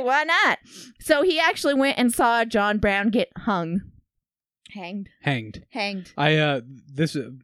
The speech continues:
Speaker 2: little, little aside here. This is the best grammar lesson I've ever gotten. Uh, it came in a Holocaust literature class
Speaker 1: <laughs>
Speaker 2: to make this as depressing as possible. Uh, the professor was talking about, uh, Jews in the, in one of the ghettos who were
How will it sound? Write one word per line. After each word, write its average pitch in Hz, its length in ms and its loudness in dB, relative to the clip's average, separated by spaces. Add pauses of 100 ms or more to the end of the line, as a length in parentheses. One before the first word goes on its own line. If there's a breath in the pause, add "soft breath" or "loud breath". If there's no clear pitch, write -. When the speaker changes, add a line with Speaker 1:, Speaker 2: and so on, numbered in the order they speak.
(120)
Speaker 2:
little, 131 300 -2
little 139 260 2
aside 147 360 0
here. 135 140 6
This 131 160 4
is 131 160 -2
the 135 100 2
best 135 400 0
grammar 147 380 4
lesson 151 420 0
I've 117 420 -6
ever 143 260 0
gotten. 151 420 0 (500 soft breath)
Uh, 120 360 0
it 147 160 -10
came 160 220 2
in 147 80 0
a 120 120 0
Holocaust 180 840 -2
literature 139 540 2
class - 420 4 (240)
Speaker 1:
<laughs> - 200 -20
Speaker 2:
to 165 100 6
make 156 280 4
this 139 220 4
as 143 140 4
depressing 139 600 2
as 107 120 -2
possible. 123 600 -2 (520 soft breath)
Uh, 139 380 4
the 139 160 0
professor 147 560 2
was 135 180 4
talking 143 440 0
about, 127 420 0 (400)
uh, 110 280 0
Jews 139 480 2
in 131 140 2
the, 117 180 0
in 123 140 -4
one 123 140 0
of 117 60 -2
the 113 80 -2
ghettos 117 460 0
who 120 120 0
were 107 320 -2